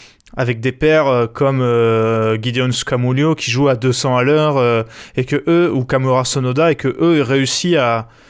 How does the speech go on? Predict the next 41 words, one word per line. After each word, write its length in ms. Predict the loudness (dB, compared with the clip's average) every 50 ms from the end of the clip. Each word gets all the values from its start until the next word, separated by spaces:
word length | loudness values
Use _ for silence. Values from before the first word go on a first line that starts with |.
| -20 -20 _ _ _
bah, 200 | -2 0 0 0
à 440 | -2 -2 -4 -2 0 0 0 0 0
jouer 320 | -2 -2 -2 0 0 0 0
à 40 |
ce 160 | 0 -2 -4 -4
niveau-là 400 | -2 0 0 2 2 2 2 2
et 40 |
à 80 | 0 0
même, 260 | 0 0 -2 0 0
euh, 160 | 0 -2 -2
battre 320 | -2 -2 -4 -4 -4 -8 -12
ses 160 | -8 -8 -6
pairs 260 | -4 0 0 0 2
à 220 | 0 0 0 -2 -4
plusieurs 340 | -6 -6 -2 -2 -2 0
reprises. 400 | 0 -2 -4 -2 -4 -2 -2 -2
Je 80 | -4 -4
trouve 160 | -6 -10 -6
ça 140 | -4 -2 -2
assez, 260 | -2 -2 -2 0 0
euh, 140 | 0 0 -2 -4 -10 -18 -20 -20 -20 -20 -20 -20 _ _ _ _ _ _ _ _ _ -2
ouais, 120 | 0 2 2
assez, 400 | 2 0 -2 -2 0 0 0 0
assez 280 | -2 -2 -2 -2 -2
impressionnant, 600 | -2 -2 -2 -2 -2 -2 -2 -2 -2 -2 -2 -2
donc, 240 | -2 -2 -4 -4 -2
euh, 100 | -4 -2
je 60 | -2 -4
suis 80 | -2 -4
d'accord 240 | -2 0 0 0
avec 160 | 0 0 -2 -2
toi. 300 | -2 -2 -2 -4 -8 _ _ _ _ _ _ _ _ _ _ _ _ _ _ _ -16 -12
C'était 300 | -8 -4 -4 -2 0 2
une 80 | 2 2
certitude 560 | 2 0 -2 -4 -4 -6 -4 -4 -4 -4 -6
pour 160 | -6 -4 -2
le 80 | -2 -2
coup 140 | -2 -4 -2
parce 200 | -2 -4 -4 -2
que 160 | -4 -4 -2 0
eux, 200 | 0 0 0 0